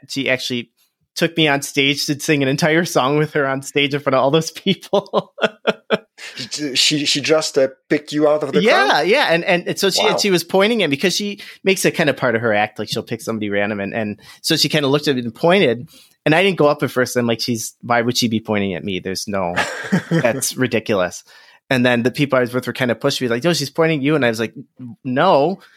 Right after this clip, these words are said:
Speaker 1: And this, so they
Speaker 2: No, no,
Speaker 1: mentioned, and,
Speaker 2: it's
Speaker 1: and we
Speaker 2: not.
Speaker 1: were, we were really close too. So then they ended up, like, shoving me so that, so she, like, took my hand and I went up there and I d-, like, did an entire <laughs> song with her.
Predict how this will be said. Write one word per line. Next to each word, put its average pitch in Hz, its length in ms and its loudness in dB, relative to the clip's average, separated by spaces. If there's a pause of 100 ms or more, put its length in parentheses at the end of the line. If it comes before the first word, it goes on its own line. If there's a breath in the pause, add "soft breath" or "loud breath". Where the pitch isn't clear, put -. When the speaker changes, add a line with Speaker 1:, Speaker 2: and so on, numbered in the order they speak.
(140 soft breath)
Speaker 1:
And 160 140 2
this, 160 120 2
so 170 80 4
they 165 100 6
Speaker 2:
No, - 20 -2
no, 151 100 0
Speaker 1:
mentioned, 214 200 2
and, 170 100 2
Speaker 2:
it's 269 100 2
Speaker 1:
and 156 80 4
we 226 100 6
Speaker 2:
not. 269 140 2
Speaker 1:
were, - 60 -12
we 185 120 2
were 240 120 4
really 165 260 4
close 156 420 0
too. 156 120 0
So 143 160 -4
then 127 160 -2
they 127 160 -4
ended 131 240 -2
up, 123 120 -2
like, 120 200 -2
shoving 147 420 0
me 117 160 0
so 127 140 -6
that, 123 260 2 (680 soft breath)
so 156 140 0
she, 156 180 2
like, 139 180 2
took 165 200 -2
my 151 120 2
hand 151 280 0
and 135 100 0
I 120 60 2
went 127 200 0
up 147 220 -2
there 113 180 0
and 113 80 0
I 113 140 -4 (160)
d-, 131 160 -6
like, 127 180 -2 (140)
did 156 160 2
an 147 120 2
entire 127 420 0
<laughs> - 0 -
song - 440 -4 (260)
with - 200 0 (140)
her. - 80 -2